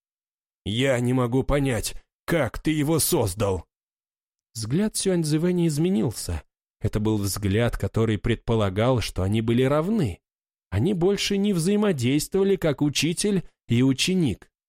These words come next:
"Похоже, Юйхао, я недооценил твой талант к духовной инженерии. Ты действительно преподнёс мне огромный сюрприз". Юйхао вытянул два пальца и сказал: "Это два сюрприза.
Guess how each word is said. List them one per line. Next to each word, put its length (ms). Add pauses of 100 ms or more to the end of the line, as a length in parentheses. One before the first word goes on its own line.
(680)
"Похоже, 600
Юйхао, 540
я 260
недооценил 760
твой 240
талант 460
к 60
духовной 600
инженерии. 760 (340)
Ты 140
действительно 840
преподнёс 640
мне 240
огромный 600
сюрприз". 760 (840)
Юйхао 600
вытянул 520
два 200
пальца 520 (360)
и 80
сказал: 540 (800)
"Это 460
два 240
сюрприза. 680